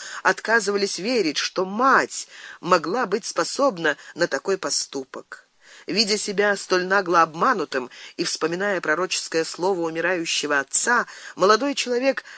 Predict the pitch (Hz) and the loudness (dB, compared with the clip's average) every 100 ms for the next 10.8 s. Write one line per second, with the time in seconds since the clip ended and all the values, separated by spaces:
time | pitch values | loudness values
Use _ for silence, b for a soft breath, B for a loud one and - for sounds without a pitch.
0 | B 208 220 - - 277 262 - 196 233 | B 0 2 0 0 2 0 0 0 2
1 | 233 233 240 339 - 285 262 254 240 - | 2 0 0 -2 -2 -4 -2 -2 -2 -2
2 | 226 269 262 196 202 196 262 240 - 214 | 2 2 0 -2 0 2 0 -2 -4 -4
3 | 175 185 185 202 214 180 180 180 - 180 | -4 -4 -4 -6 -6 -4 -4 -4 -4 -2
4 | 160 123 - - 123 B B B - 185 | -2 -4 -8 -4 -4 B B B -4 -2
5 | 285 339 - 277 240 233 311 302 269 - | 0 -2 -2 0 0 2 2 4 2 0
6 | B B B - - 226 269 247 - - | B B B -6 2 4 4 0 0 0
7 | 233 294 320 302 - 214 247 - - 208 | 2 2 2 0 -4 -4 -2 -2 0 0
8 | 180 262 254 - 202 220 214 208 214 156 | 2 2 2 0 2 2 0 -2 -4 -2
9 | 185 233 202 190 - 214 - - 190 190 | -2 -2 -2 -2 -2 -2 -6 -4 -4 -2
10 | 190 - 170 151 - - 92 69 | -6 -4 0 0 0 -6 -6 -6